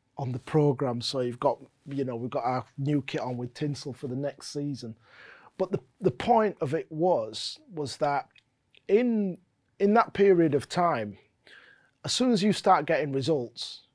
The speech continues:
results are worth points. So, you know, Harry kind of, we, we had a designated time, so it never stepped over, um, into where the,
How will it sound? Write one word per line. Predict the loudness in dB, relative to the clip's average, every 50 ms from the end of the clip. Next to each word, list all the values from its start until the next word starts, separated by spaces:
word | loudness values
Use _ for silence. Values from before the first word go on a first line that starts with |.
| _ _ _ -8
results | -4 0 2 2 2 0 -2 -6 -6
are | -2
worth | -2 -2 -2 -4 -6 -12
points. | -12 -10 -8 -8 -10 -12 -12 -14
So, | -14 -14 -8 -6 -4 -2 0 0 0 -2 -4 -10 -20 -20 _ _ _ _ _ _ _ _ _ _ _ -18 -16 -16 -16 -16 _ _ _ _ _ _ _ _ _ _ _ _ _ -8
you | -6
know, | -6 -4 -6
Harry | -6 -2 2 4 4 4 4 2 0 -2 -6 -10 _ _ -10
kind | -6 -4 -4 -4 -4 -4
of, | -4 -4 -4
we, | -6 -6 -6 -4
we | -4 -2 -2
had | -2 -2 -2
a | -4
designated | -2 2 4 4 6 4 4 4 4 2 2 0 -4 -6
time, | -8 -8 -8 -8 -8 -8 -8
so | -8 -6 -4 -4
it | -4 -2
never | 0 0 0 0 0
stepped | -2 -2 -2 0 0 0 0 -4 -4 -4
over, | -2 -2 -2 -4 -4 -6 -8 -8 -10 -12 _ _ _ _ _ _ _ _ _ _ -16 -10 -6
um, | -4 -4 -4 -4 -6 -6 -8 -10 -10 -12 -14 -16 _ _
into | -8 -8 -6 -8 -8 -8 -6
where | -6 -4 -4 -4 -4 -4 -6 -6 -6 -8 _ -8
the, | -6 -6 -6 -6 -8